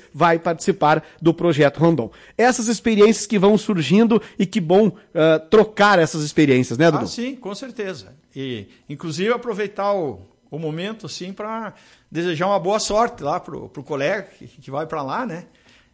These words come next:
Speaker 2: E até a gente podia bater um papo quando, na volta
Speaker 1: Com
Speaker 2: dele.
Speaker 1: certeza, até a gente já combinou com ele. Quando ele voltar, ele vai vir aqui contar pra nós a experiência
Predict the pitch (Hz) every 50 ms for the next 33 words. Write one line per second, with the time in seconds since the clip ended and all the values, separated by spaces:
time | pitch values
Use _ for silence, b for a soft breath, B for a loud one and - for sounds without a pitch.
0 | _ - 170 190 190 202 202 196 202 190 190 185 180 175 170 165 160 143 135 151
1 | 170 160 - - 185 196 202 233 220 196 - 214 170 214 214 202 202 202 214 220
2 | 220 220 208 202 214 220 - - - 233 226 220 220 233 240 240 185 208 226 202
3 | 190 226 233 247 247 247 240 220 214 214 226 254 247 277 254 202 180 180 165 185
4 | 180 170 208 185 226 220 - 247 240 269 254 277 269 - 226 190 175 - 196 202
5 | 208 208 233 240 190 208 226 220 196 - 185 165 175 196 214 233 226 214 190 214
6 | 208 175 180 196 190 190 - 190 180 - 202 180 170 - 180 175 - 180 160 165
7 | 165 170 165 180 160 - - 180 165 160 151 165 156 - 180 170